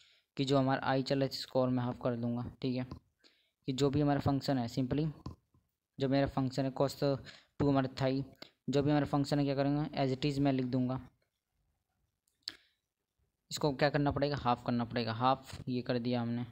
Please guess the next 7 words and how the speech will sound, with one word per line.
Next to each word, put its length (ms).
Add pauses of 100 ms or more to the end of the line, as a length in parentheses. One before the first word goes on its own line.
(1500)
फिर 100
क्या 160
करूँगा, 360 (800)
ज़ीरो 420
से 220 (380)
पाई 180
by 180